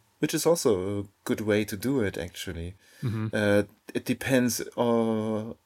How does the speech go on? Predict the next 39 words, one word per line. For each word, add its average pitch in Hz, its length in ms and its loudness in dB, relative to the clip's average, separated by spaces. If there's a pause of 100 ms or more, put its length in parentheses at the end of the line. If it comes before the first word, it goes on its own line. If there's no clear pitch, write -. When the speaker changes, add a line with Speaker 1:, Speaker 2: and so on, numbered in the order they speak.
Speaker 1:
if 117 160 -6
you 123 100 2
really 117 180 4
wanna 107 260 2
have 101 160 -2
a 101 40 -4
big 101 280 -2
distribution 107 680 -4
or 98 100 -4
not. 101 360 -4 (300)
That's 113 240 -6
one 107 180 -4
point. 90 540 -10 (180)
Because 131 260 -2
a 123 60 -2
self-published - 720 2
book 123 300 2
might 117 600 2
end 120 260 0
up 110 340 -2
on 113 100 -2
your 104 180 0
website 110 760 -2
and 110 320 -2
no 113 240 2
one 110 480 -2
pays 110 240 -4
attention 110 420 -8
to 98 100 -10
it. 82 240 -10 (280)
Speaker 2:
That's 117 200 -2
true. 104 260 -2
Speaker 1:
That's 90 200 -6 (320)
Speaker 2:
How, 139 220 4
how 147 180 8
are 147 80 10
they 147 100 8
Speaker 1:
that's 139 120 4
Speaker 2:
self-publishing? 131 720 6